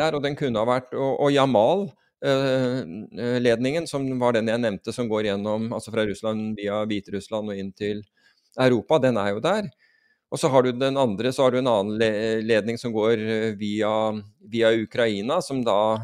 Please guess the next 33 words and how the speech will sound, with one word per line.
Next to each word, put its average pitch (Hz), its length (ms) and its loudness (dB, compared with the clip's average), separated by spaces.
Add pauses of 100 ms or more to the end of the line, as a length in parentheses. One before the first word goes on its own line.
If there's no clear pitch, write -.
(100)
er 92 220 -4 (100)
mer 95 320 -2
politisk 101 460 -6 (260)
betent 120 480 -2
på 113 140 -4
grunn 95 180 -6
av, 101 380 -2 (840)
der 107 320 4
vil 104 240 -2
jo, 107 60 0 (180)
hvis 110 300 -6
gassen 104 340 -6
går 107 140 0
gjennom 107 240 -4
den, 139 180 -2
så 117 80 -16
tjener 101 400 -2
jo 104 300 -6
Ukraina, 101 560 -2 (960)
eh, 113 320 2
penger 104 320 0
på 117 140 0
den 104 240 2
transmisjonen. 117 720 -2 (880)
Så - 200 -2
den, 123 260 2 (180)
i 117 240 -2
og 113 80 0
med 104 240 0 (240)
situasjonen 107 560 -4
mellom 98 240 -4
Russland 110 400 -2
og, 98 400 -2